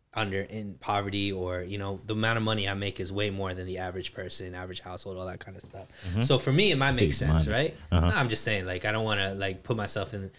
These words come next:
Speaker 1: in the same. So for me, like, I'm coming from it, like, you know, if the mortgage was similar to what I'm paying in rent or what I would pay in rent, because rent's pretty high out here too, right?
Speaker 2: Mm-hmm.
Speaker 1: If it's something where I could afford, well,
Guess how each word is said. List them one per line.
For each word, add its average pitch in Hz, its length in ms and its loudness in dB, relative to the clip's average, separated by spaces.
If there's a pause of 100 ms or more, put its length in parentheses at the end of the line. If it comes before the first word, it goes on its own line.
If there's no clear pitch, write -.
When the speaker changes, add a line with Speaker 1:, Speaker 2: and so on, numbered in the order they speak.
(220)
Speaker 1:
in 104 80 -6
the 104 40 -2
same. 110 200 0
So 110 180 2
for - 220 -2
me, 156 220 6
like, 110 300 0
I'm 113 200 -2
coming 139 260 4
from 117 240 -2
it, 104 160 0
like, 95 320 -2 (640)
you 120 160 0
know, 107 260 4
if 123 460 2 (300)
the 101 400 2 (600)
mortgage 113 560 4
was 107 380 2
similar 101 520 0
to 104 220 -4
what 98 200 0
I'm 95 160 0
paying 101 320 -4
in 90 140 -8
rent 98 280 -2
or 95 100 -4
what 95 160 -4
I 92 100 -4
would 101 260 -4
pay 104 160 -2
in 95 120 -6
rent, 95 260 -6 (580)
because 104 400 -4 (320)
rent's 123 280 -2
pretty 95 300 -4
high 92 220 -4
out 95 160 -4
here 92 200 -6
too, 139 400 -2
right? 104 240 4
Speaker 2:
Mm-hmm. 107 100 8 (360)
Speaker 1:
If - 180 -2
it's 117 120 0
something 117 420 0
where 104 100 2
I 101 80 2
could 107 160 -4
afford, 120 600 0
well, 110 240 -2